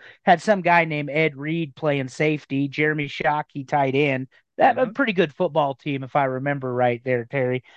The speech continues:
Speaker 1: Um, and I say that sarcastically, but I always thought Manny Diaz brought that edge and that swagger to the U, and they didn't,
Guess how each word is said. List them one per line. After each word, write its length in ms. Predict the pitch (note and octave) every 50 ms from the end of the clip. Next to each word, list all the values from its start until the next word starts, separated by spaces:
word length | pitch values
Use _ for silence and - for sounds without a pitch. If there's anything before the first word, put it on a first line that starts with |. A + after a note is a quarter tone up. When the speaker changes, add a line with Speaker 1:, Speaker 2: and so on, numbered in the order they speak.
| _ _ _ _ -
Speaker 1:
Um, 460 | F3 F3+ F3+ F3 E3 D#3 C#3+ C3 B2 - _ _ _ _ _ _ _ _ _ _ _ _ _ -
and 100 | G#3 A3
I 80 | G#3+ G#3
say 200 | - A#3+ A3+ G#3
that 160 | G3 F3 -
sarcastically, 880 | - E3+ C#3+ - - F#3+ F#3+ G3 F#3+ - - E3 - - C3+ C#3 C3+ B2+
but 360 | - - C#3+ C#3 B2+ C3+ A#2+ - _ _ _ _ _ _ _ _ _ _ _ _ _ _
I 140 | - F#3 A#3+
always 180 | D4+ D4+ - -
thought 180 | B3+ - -
Manny 180 | G3 G3+ F#3+ E3+
Diaz 320 | - F#3 G#3+ G3+ E3+ C#3
brought 300 | - - D#3 E3 F#3+ -
that 200 | - G3+ F#3+ - -
edge 320 | C#3+ D3 D#3+ F#3+ F#3 -
and 100 | F3 D#3
that 180 | D#3 D3 C#3 -
swagger 680 | - - - C3 B2+ B2+ C3 D3 D#3 E3+ F#3+ G3 F#3+
to 260 | - - - F3 F3+
the 100 | E3 F3+
U, 380 | E3+ D#3 E3+ F#3 G3+ A3 A#3 A#3+ -
and 120 | D#3+ D3 D3+
they 120 | C#3 C#3
didn't, 320 | C3+ C3 D#3 E3+ E3 D3+